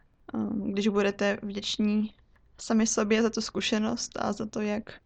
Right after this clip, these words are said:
a, se snažíte o to být co nejlepší, tak si myslím, že je to ta nejlepší odměna. Přitom by bylo fajn a i dobré pro ostatní lidi a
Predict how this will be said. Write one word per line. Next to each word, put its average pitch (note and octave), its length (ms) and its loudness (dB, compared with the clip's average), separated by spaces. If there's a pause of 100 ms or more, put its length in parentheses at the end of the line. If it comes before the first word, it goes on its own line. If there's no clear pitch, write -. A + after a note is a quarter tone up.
(100)
a, G3+ 260 0
se A#3 140 -2
snažíte A3 400 2
o - 80 4
to G#3+ 140 0
být A3 200 0
co A#3 80 0
nejlepší, G#3 600 0
tak G3+ 240 -4
si - 140 -4
myslím, G#3 280 -2
že G#3+ 60 2
je G#3 60 -2
to G#3+ 120 -2
ta G#3+ 120 0
nejlepší G#3 440 -2
odměna. G#3 540 0 (1160)
Přitom G#3+ 640 2
by A3 100 8
bylo G#3 240 4
fajn G#3+ 540 2
a G#3 320 -4 (280)
i G#3 60 0
dobré G#3 400 0
pro - 220 -4
ostatní A3 400 -2
lidi G#3 300 0
a G#3+ 140 0